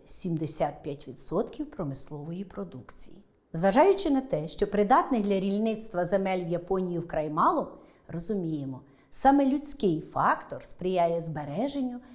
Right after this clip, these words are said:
традиційних виробництв первинного сектора: вирощування фруктів, урожайних гібридних сортів овочів, рису, картоплі і квітів. Сільське господарство забезпечує близько половини потреб країни в продовольстві.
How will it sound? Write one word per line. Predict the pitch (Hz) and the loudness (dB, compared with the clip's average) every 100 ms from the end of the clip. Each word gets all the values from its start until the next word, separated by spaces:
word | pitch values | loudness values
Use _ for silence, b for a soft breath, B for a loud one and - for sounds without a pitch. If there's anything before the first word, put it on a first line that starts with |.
| B | B
традиційних | - 180 170 151 - - 269 320 302 - | -2 0 2 -2 -4 0 2 2 0 0
виробництв | 180 160 151 196 - - | -2 0 -4 -6 -8 -12
первинного | - 147 160 190 160 | -8 -6 -4 -4 -4
сектора: | - 123 127 - 123 - _ b b | -6 -8 -12 -14 -16 -16 _ b b
вирощування | 185 208 196 - 151 147 143 | 6 6 4 -4 -8 -10 -14
фруктів, | - 160 220 - - 214 B B B B | -10 -6 -6 -6 -8 -10 B B B B
урожайних | 202 240 339 381 226 | 6 6 6 4 4
гібридних | 175 165 165 160 156 | 2 -2 -4 -6 -8
сортів | - 156 - 160 156 | -8 -10 -8 -10 -6
овочів, | 160 170 254 302 - 311 302 B B B | 0 2 2 -2 -6 -10 -10 B B B
рису, | 160 165 202 - 190 - - | -8 -4 -4 -4 -8 -12 -12
картоплі | - 147 - 151 151 - 220 - | -6 -4 -4 -8 -8 -14 -14 -14
і | |
квітів. | - 147 165 - - _ _ _ _ _ B B B B | -14 -12 -14 -16 -20 _ _ _ _ _ B B B B
Сільське | - 262 269 403 | 0 4 6 6
господарство | 403 392 349 330 466 - 247 | 6 6 4 4 2 0 0
забезпечує | 196 190 - 233 226 - 208 | 2 0 0 -2 0 0 0
близько | 226 302 - | 0 -4 -4
половини | 233 202 202 330 381 | -2 2 2 0 -2
потреб | - 226 202 269 - | -2 -2 -2 -2 -4
країни | - 160 208 233 | -6 -4 -4 -6
в | |
продовольстві. | 226 220 214 196 170 151 - - 110 | -4 -4 -4 -4 -4 -6 -8 -12 -16